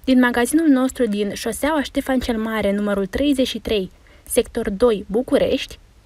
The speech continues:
sau îl poți comanda pe site-ul nostru w w w punct produse provita punct ro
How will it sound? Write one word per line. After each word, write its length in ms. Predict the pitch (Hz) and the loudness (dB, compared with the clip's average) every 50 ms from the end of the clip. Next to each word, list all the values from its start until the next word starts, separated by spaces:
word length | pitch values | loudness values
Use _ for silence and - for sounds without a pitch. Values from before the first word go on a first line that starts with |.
| _ _ _ _ _ | _ _ _ _ _
sau 220 | - - - 254 240 | -8 -2 0 2 2
îl 100 | 247 247 | 2 0
poți 280 | - - 370 392 - | -2 -4 -6 -6 -4
comanda 380 | - - 269 254 247 233 233 233 233 | -2 0 2 2 2 2 -2 -2 -4
pe 80 | - | -4
site-ul 380 | 226 - - 220 220 214 220 208 | -4 -2 0 0 0 0 -2 -2
nostru 560 | 208 202 196 196 196 - - - 202 190 190 - - _ _ - | -2 -2 -2 -4 -4 -6 -6 -4 -4 -4 -4 -8 -16 _ _ -12
w 160 | - 202 233 | -4 4 4
w 260 | 285 294 285 262 240 | 6 6 6 4 4
w 80 | 254 240 - | 2 0 0
punct 400 | - - 220 214 196 - - - - - _ - - | -2 -6 -4 -4 -4 -6 -8 -14 -18 -20 _ -14 -4
produse 420 | - 254 208 196 233 269 - 311 | -2 0 0 0 -2 -2 -2 -2
provita 420 | 277 - 247 214 226 240 - 240 | -2 0 0 0 -2 -2 -2 -4
punct 300 | 226 - 233 214 202 196 | -4 -4 -6 -6 -6 -4
ro 220 | - 190 170 170 | -4 -4 -2 -2